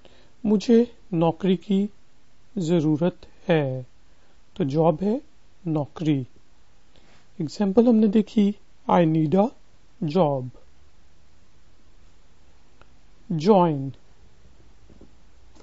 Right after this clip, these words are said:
Example, please ज्वाइन अस, कि कृपया करके, मेहरबानी करके हम में शामिल हों, हमें ज्वाइन करें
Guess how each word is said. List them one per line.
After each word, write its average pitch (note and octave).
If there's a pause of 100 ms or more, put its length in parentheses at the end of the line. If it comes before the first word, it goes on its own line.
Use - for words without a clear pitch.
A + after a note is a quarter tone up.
(120)
Example, F3 (1400)
please G#3+ (840)
ज्वाइन E3
अस, - (360)
कि G#3
कृपया G#3+
करके, G#3
मेहरबानी F3
करके G#3 (720)
हम F3+
में F#3+
शामिल F3+
हों, G#3 (180)
हमें E3
ज्वाइन E3
करें G#3+